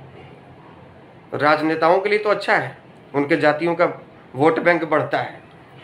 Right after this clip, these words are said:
लेकिन उन लोगों के लिए क्या है जिसके सिर पे रहने को छत नहीं है?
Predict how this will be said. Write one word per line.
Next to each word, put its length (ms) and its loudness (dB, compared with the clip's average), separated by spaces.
लेकिन 240 2
उन 220 4
लोगों 280 2
के 100 -2
लिए 200 -2
क्या 180 2
है 220 -4
जिसके 300 0
सिर 260 0
पे 140 2
रहने 240 2
को 140 -2
छत 300 -8
नहीं 240 -2
है? 160 -12